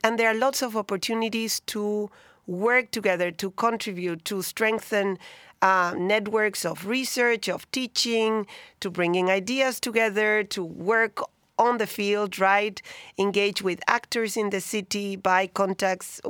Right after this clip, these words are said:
with our, um, or by strengthening the contacts that our colleagues already have. So, yeah, at least, I mean, uh, that is how we see the, the value of this website for lecturers and for students.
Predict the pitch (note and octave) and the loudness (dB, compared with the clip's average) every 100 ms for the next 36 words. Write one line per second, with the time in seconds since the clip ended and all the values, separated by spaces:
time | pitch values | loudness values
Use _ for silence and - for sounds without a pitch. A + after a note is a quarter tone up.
0 | - - - G3 F3 F3+ F3 E3+ - F3 | -10 -12 -4 -2 0 0 0 -2 2 2
1 | E3 D#3+ E3 - - - F#3+ F#3+ F#3+ - | 2 -2 -6 -12 -6 0 2 2 2 -4
2 | - A#3 A#3+ A3+ G3 F#3 F3 F#3+ F#3+ G3 | 0 0 0 -2 0 0 0 0 0 0
3 | F#3+ F3 F#3 F#3 E3+ E3 D#3+ D#3+ D#3 - | -2 -2 0 2 0 -2 -6 -6 -8 -14
4 | - - - - F3 E3 D#3+ D#3+ D#3+ F3 | -18 -20 -14 -2 0 2 0 0 -4 -2
5 | E3+ D#3 - _ - - _ _ - G#3 | -2 -2 -6 _ -20 -20 _ _ -6 0
6 | F#3+ F#3 F3 - G1+ - G3 G3+ C#3 F#3 | 0 0 -4 -8 -12 -6 2 4 4 4
7 | G#3 A3+ - - - - G3 G3 F#3 F3+ | 0 -4 -6 -12 -10 -2 0 2 0 -2
8 | - F#3 G3 F#3 G#3 G#3+ A3+ G#3+ G3+ F#3+ | -2 -2 0 0 0 0 -2 -2 0 0
9 | F3+ - G3+ G3+ - F#3 F3 E3+ - - | -4 -4 -4 -4 -2 0 0 -2 -12 -20
10 | - F3 F#3+ F3+ G3 A3+ G#3 E3+ F3+ E3+ | -10 -4 0 4 2 2 0 0 -2 -4
11 | F3 E3+ - - F3+ F3+ - F3 E3+ E3+ | -2 -2 -4 -4 -4 -4 -6 -4 0 0
12 | E3+ E3+ E3+ F3+ - F#3 F3 E3 E3 - | -2 -4 -4 -4 -6 -6 -4 -4 -6 -6
13 | F3 E3+ D#3+ E3+ D#3+ - F3 F3+ C4+ - | -2 -2 -4 -8 -8 -8 -8 -6 -6 -8